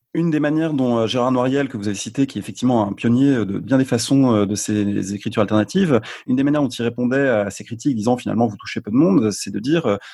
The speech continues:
on travaille à la marge, euh, C'est-à-dire qu'on n'aura jamais, effectivement, euh, les, les masses, les volumes, euh, des grandes productions, euh, et des, euh, personnalités les plus médiatiques, type Berne, et cetera.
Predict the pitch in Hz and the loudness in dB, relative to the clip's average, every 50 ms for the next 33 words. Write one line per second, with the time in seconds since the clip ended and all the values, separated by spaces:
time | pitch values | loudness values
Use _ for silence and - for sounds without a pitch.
0 | - - - 117 113 - - 127 143 156 147 117 110 104 110 123 147 180 180 123 | -20 -8 -4 -4 -2 0 0 0 2 2 2 2 2 2 2 2 2 0 0 -2
1 | 101 95 - _ _ 110 107 104 98 - - 90 - 107 113 135 131 _ - 104 | -4 -6 -8 _ _ -8 -8 -8 -8 -10 -12 -12 -10 -6 -6 -6 -6 _ -4 -2
2 | 101 92 95 95 90 104 107 117 131 127 113 - - - - - 101 101 110 117 | 0 0 0 0 2 0 0 2 0 0 -2 -6 -10 -18 -16 -10 -6 -2 0 2
3 | 123 120 110 98 95 95 95 95 98 98 - 95 95 98 107 113 120 123 127 - | 2 2 2 0 0 -2 -4 -6 -6 -6 -8 -6 -4 -2 2 4 4 4 2 0
4 | - - 101 98 98 98 95 113 120 131 139 135 113 95 - - - - - - | -2 -4 -4 -2 -2 0 2 2 2 2 2 2 0 -2 -4 -10 -18 -20 -20 -10
5 | - 98 101 101 101 101 98 92 104 101 101 110 113 113 - 123 104 101 - - | -4 -2 0 0 0 0 0 0 0 0 2 2 0 0 -2 -6 -8 -8 -8 -6
6 | - - 110 113 113 117 117 107 98 95 95 92 92 95 95 95 98 101 98 - | -4 0 0 2 2 2 2 2 2 0 0 -2 -2 -4 -6 -8 -10 -10 -8 -8
7 | 101 95 95 95 101 101 104 101 98 92 92 92 92 - - 95 - - 101 95 | -8 -8 -6 -4 -2 2 2 2 2 0 -2 -4 -6 -6 -8 -6 -6 -4 -4 -4
8 | 95 98 - - 107 104 - - - 104 98 101 95 101 101 - - - 110 113 | -4 -4 -2 0 0 0 0 -2 -2 -2 0 0 2 0 -2 -2 -2 -2 -2 -2
9 | - 101 95 - - - 104 101 110 107 101 98 - - - - 101 139 180 | -2 -4 -8 -8 -10 -10 -6 -2 -2 -2 -2 -4 -6 -10 -6 -2 0 0 0